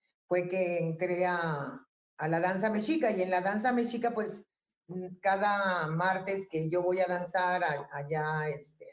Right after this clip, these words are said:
a, junto a la pirámide de Tenayuca, en el Calpulli Tenayuca Nostopolco, pues ahí es donde yo honro cada semana a mis ancestros durante todo el año, ¿verdad? Básicamente,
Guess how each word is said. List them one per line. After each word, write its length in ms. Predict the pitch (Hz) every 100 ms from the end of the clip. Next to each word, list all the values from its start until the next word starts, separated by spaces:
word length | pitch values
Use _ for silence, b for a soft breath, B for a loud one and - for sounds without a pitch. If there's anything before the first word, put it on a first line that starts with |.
| - -
a, 440 | 160 156 156 -
junto 220 | 180 170
a 40 | 180
la 120 | 175
pirámide 380 | 180 196 214 233
de 60 | 220
Tenayuca, 720 | 220 208 208 220 214 208 208 B B B B _ _
en 280 | 165 175 170
el 160 | 170 165
Calpulli 600 | 165 170 170 196 202 165
Tenayuca 520 | 175 160 165 196 220
Nostopolco, 840 | 226 226 247 233 226 226 226 240
pues 260 | 185 170 175
ahí 240 | 170 185
es 120 | 190 190
donde 300 | 196 185 170
yo 420 | 180 185 190 180 _ _ _ _ _
honro 500 | 190 233 269 262 262 240
cada 240 | 214 214
semana 400 | 214 180 185 185
a 40 |
mis 200 | 180 156 156
ancestros 560 | 147 180 180 180 185
durante 360 | 170 143 143 147
todo 240 | 143 151 151
el 120 | 143
año, 280 | 143 139 131
¿verdad? 340 | 120 - 190 240
Básicamente, 880 | 160 160 - 147 160 165 208 294